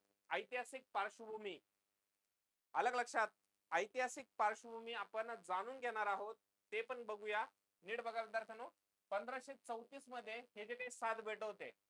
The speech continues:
तर हे सात बेट कोणते होते? सात बेट जे होते विद्यार्थ्यांनो, माहीम, माटुंगा, वरळी, परेल, बायकुला, अ, याला मोठा, मोठा, अ, मोठा भाऊ, अ,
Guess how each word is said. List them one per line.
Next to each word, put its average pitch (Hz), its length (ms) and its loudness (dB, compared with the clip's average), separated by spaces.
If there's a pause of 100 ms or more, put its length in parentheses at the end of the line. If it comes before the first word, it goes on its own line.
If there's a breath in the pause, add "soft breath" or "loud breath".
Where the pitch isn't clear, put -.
(260)
तर 185 40 -8
हे 233 140 -2
सात 226 260 0
बेट 240 280 -2
कोणते 233 300 -4
होते? 226 180 -2 (460)
सात 226 340 6
बेट 233 240 2
जे 233 140 -2
होते 220 200 0
विद्यार्थ्यांनो, 220 600 -6 (520)
माहीम, 202 440 -6 (320)
माटुंगा, 180 640 0 (300)
वरळी, 196 560 -2 (220)
परेल, 208 400 -2 (400)
बायकुला, 202 580 0 (640)
अ, 151 200 0
याला 202 280 2 (500)
मोठा, 202 520 2
मोठा, 196 380 -6 (160)
अ, 160 220 -4
मोठा 202 340 -6
भाऊ, 220 200 0
अ, 170 220 -6